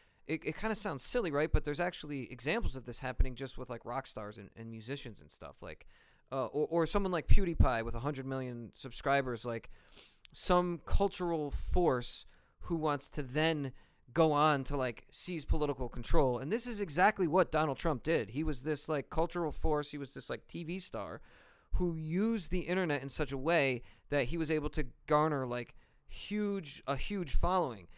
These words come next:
And the powers that be saw that. They don't like it. They shut it down. They put an end to it. But,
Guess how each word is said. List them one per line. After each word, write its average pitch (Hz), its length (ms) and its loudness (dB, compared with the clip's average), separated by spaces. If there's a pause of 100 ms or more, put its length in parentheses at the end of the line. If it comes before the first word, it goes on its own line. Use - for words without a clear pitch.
(300)
And 151 340 2
the 151 60 -4
powers 208 300 12
that 165 160 2
be 180 140 0
saw 214 340 6
that. 190 220 2
They 135 80 -4
don't 170 200 0
like 156 240 0
it. 151 100 -4
They 131 100 -6
shut 151 260 -2
it 135 80 -10
down. 143 220 -4
They 135 60 -8
put 160 200 12
an 139 100 -4
end 170 180 -4
to 135 140 2
it. 117 180 -4
But, 135 220 6